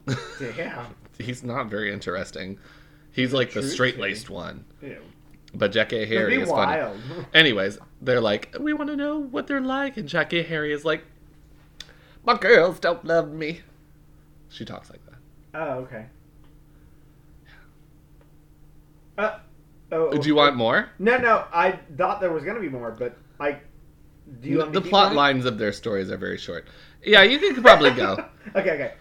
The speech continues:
Speaker 2: Um, well, it's time for that pumpkin spice everything, apple cider, murders, hay
Speaker 1: <laughs>
Speaker 2: rides, cornfields, blood and guts.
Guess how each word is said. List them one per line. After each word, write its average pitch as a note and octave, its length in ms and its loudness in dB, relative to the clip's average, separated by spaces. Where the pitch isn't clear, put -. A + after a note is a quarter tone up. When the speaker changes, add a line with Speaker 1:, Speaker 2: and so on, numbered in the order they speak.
Speaker 2:
Um, F3 380 -2
well, G#3 260 2
it's G3 260 -6
time C4+ 260 -8
for C4 80 -8
that G3 340 -4
pumpkin G3+ 360 -8
spice E3+ 280 -8
everything, C#3 680 -12
apple C#3+ 240 -14
cider, A#2+ 800 -8
murders, A2+ 640 -10
hay G#3+ 260 -4
Speaker 1:
<laughs> - 0 -
Speaker 2:
rides, F#3 680 -4
cornfields, F#3 1080 -4
blood F3+ 260 -8
and E3+ 200 -12
guts. A#2+ 720 -16